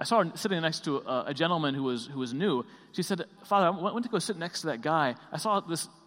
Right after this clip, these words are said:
new person I didn't know come in the church. And even though she was sitting over here and he's sitting over here, like, she crossed over from where she was to sit next to him at an eight o'clock A M daily mass so he wouldn't be alone."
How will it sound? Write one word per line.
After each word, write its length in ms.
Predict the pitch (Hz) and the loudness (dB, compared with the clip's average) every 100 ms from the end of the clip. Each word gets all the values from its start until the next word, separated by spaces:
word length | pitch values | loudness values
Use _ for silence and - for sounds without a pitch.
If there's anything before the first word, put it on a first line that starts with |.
| - | -4
new 180 | 180 233 | -2 2
person 300 | 214 202 196 | 0 0 0
I 100 | 165 | 2
didn't 240 | 196 196 | 2 2
know 180 | 185 180 | 2 2
come 220 | - 170 | 0 -2
in 80 | 151 | -2
the 60 | |
church. 340 | 135 185 123 - - | -2 -2 -2 -4 -2
And 100 | 185 | 0
even 140 | 214 | 2
though 100 | 170 | 2
she 140 | - 226 | 2 2
was 140 | 190 | 4
sitting 220 | 196 170 | 4 4
over 160 | 143 135 | 2 0
here 240 | 175 185 | 2 2
and 80 | 147 | 4
he's 120 | 190 | 2
sitting 220 | - 175 | 0 -2
over 140 | 143 131 | -2 -2
here, 320 | 165 151 127 - - | 2 2 2 -4 -8
like, 100 | 139 | -4
she 140 | - 202 | -2 -2
crossed 480 | - 190 208 202 | 0 6 6 6
over 200 | 175 175 | 0 0
from 140 | 170 170 | 0 0
where 120 | 160 | -2
she 140 | - | 0
was 340 | 147 139 147 151 - - - | 2 4 2 0 -10 -10 -4
to 80 | |
sit 240 | 135 220 180 | 0 0 0
next 280 | 165 - - | -2 -4 -4
to 140 | 139 | -2
him 200 | 127 131 - - - | -2 -4 -10 -16 -10
at 60 | 135 | -6
an 60 | |
eight 120 | 143 180 | -2 -2
o'clock 360 | - 156 156 | 0 0 0
A 120 | 143 | -2
M 100 | 135 | -2
daily 280 | 131 131 147 | 0 2 2
mass 500 | 110 101 110 - - - _ _ _ _ _ _ _ _ | 0 -4 -6 -8 -12 -16 _ _ _ _ _ _ _ _
so 160 | - 151 | -8 -4
he 100 | 151 | 0
wouldn't 220 | 196 208 | 0 0
be 80 | 180 | 0
alone." 480 | 160 170 92 80 | 0 0 -2 -8